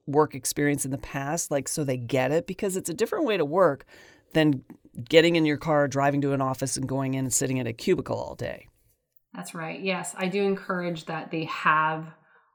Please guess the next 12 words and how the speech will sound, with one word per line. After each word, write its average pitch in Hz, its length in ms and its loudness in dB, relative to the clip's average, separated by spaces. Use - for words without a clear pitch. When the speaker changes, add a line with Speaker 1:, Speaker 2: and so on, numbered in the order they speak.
Speaker 2:
already 160 340 -4
some 165 300 -2
virtual 151 380 -6
experience. 160 760 -6
I 165 80 -6
don't 160 160 -8
take 185 240 -4
anyone 170 240 -4
who 185 140 -2
doesn't 170 280 -8
have 151 240 -6
any. 151 300 -8